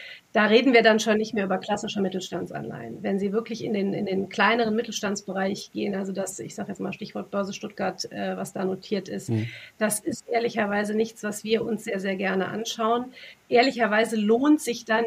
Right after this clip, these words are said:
Speaker 1: diese Analysequalität, die wir liefern können, also diese hohe Intensität der Überwachung der Unternehmen,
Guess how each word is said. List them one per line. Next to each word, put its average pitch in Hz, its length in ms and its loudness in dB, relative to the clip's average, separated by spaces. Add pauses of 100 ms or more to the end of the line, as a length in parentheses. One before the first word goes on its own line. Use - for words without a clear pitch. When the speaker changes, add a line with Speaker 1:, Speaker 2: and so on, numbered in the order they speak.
Speaker 1:
diese 220 280 -4
Analysequalität, 214 1200 0
die 202 120 -2
wir 208 100 0
liefern 196 520 0
können, 180 540 2 (120)
also 202 260 -6
diese 196 280 -4 (180)
hohe 262 240 2
Intensität 226 840 -2
der 214 120 -4
Überwachung 202 600 0
der 185 140 -2
Unternehmen, 202 720 0